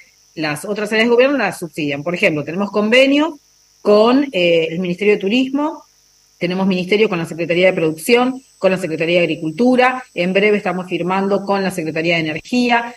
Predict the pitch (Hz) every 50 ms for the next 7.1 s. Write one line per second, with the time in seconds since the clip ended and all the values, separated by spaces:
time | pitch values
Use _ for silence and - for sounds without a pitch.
0 | _ - - 254 262 262 254 208 190 196 202 208 214 214 208 185 175 170 165 170
1 | 185 180 180 185 175 175 165 160 156 160 180 180 185 180 175 165 156 160 156 160
2 | 160 165 175 185 208 208 208 202 190 - 156 156 156 156 147 - 147 180 175 175
3 | 170 156 156 156 156 156 156 175 196 240 247 240 226 220 202 226 226 233 233 233
4 | - _ _ _ 220 233 208 233 403 427 427 359 - 269 262 262 - 175 170 233
5 | 220 226 214 185 - - 180 170 165 160 220 208 202 175 175 170 185 202 202 180
6 | 160 156 160 165 151 - 190 185 175 165 151 - 175 170 226 285 311 285 262 254
7 | 262